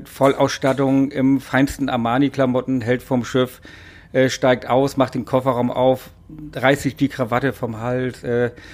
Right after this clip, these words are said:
das Jackett rein, äh, zieht sich ein T-Shirt über,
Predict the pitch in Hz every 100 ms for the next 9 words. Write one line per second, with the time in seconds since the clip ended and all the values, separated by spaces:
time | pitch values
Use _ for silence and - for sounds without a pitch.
0 | - - - 139 143 139 139 - 135 139
1 | 117 131 131 131 135 131 123 - 143 147
2 | 131 135 - 151 147 139 127 143 139 139
3 | 131 131 -